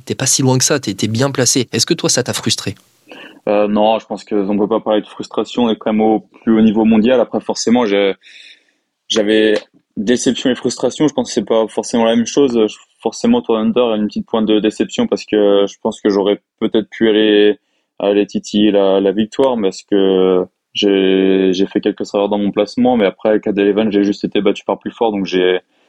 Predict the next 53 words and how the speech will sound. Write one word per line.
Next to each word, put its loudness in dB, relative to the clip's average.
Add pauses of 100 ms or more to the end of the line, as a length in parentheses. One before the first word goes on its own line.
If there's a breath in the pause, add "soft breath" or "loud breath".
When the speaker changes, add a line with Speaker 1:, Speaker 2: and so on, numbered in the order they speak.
(280 loud breath)
Speaker 2:
au -2
final, 0
j'ai -2
aucun 0
regret. 2
Je -12
pense -12
que -4
la 2
deuxième 0
place, -4
c'était -4
la, 4
la 2
meilleure 0
performance -4
que -2
je -10
pouvais 0
aller 2
chercher -2 (160)
ce -2
jour-là. 0 (560)
Donc, -2
euh, 2
donc 0
j'en -2
suis -14
satisfait, -4
ouais. -8 (160)
Speaker 1:
Est-ce -4
que 2 (240)
tu 2
juges 2
qu'il -6
te -2
manque 0
un 0
petit -4
peu 0
ce 0
déclic, 0
cette -2
première -2
victoire -4
professionnelle ? 0
Tu, -2
tu -2
penses 0
qu'il -8
te -2
manque, -2
euh, 0